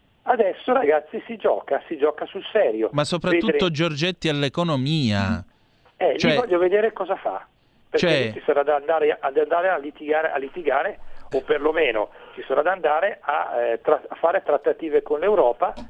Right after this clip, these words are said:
Speaker 1: e poi c'è anche, c'è anche Fitto degli
Speaker 2: Esatto,
Speaker 1: affari
Speaker 2: sì.
Speaker 1: europei.
Speaker 2: Sì.
Speaker 1: Quindi mi sembra una squadra, così vista,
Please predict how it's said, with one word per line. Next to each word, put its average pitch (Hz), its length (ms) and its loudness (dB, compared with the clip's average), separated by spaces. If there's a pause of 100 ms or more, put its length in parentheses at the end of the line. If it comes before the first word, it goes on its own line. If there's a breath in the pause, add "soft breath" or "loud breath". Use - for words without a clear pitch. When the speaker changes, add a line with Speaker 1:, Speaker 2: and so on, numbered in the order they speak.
(640)
Speaker 1:
e 151 160 0
poi 190 200 2
c'è 147 160 -2
anche, 135 920 2
c'è 151 120 2
anche 147 260 -4
Fitto - 560 -4 (560)
degli 127 140 -2
Speaker 2:
Esatto, 143 280 2
Speaker 1:
affari 135 180 2
Speaker 2:
sì. 131 100 4
Speaker 1:
europei. 120 280 0 (340)
Speaker 2:
Sì. 104 280 -2 (200)
Speaker 1:
Quindi 175 300 -2
mi 180 280 -2
sembra 277 320 2
una 170 200 0
squadra, 196 540 -2 (460)
così 139 340 -2
vista, 123 600 0